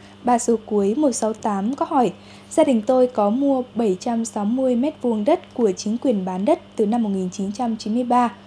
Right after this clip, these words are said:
Tổng số lần mua là ba lần, cụ thể như sau. Lần thứ nhất là ngày mười sáu tháng tư năm một nghìn chín trăm chín mươi ba,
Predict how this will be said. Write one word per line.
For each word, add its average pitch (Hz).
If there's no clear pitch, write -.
Tổng 254
số 226
lần 277
mua 285
là 202
ba 226
lần, 220
cụ 233
thể 240
như 214
sau. 254
Lần 262
thứ 269
nhất 311
là 214
ngày 202
mười 202
sáu 220
tháng 247
tư 302
năm 269
một 233
nghìn 196
chín 208
trăm 247
chín 226
mươi 254
ba, 240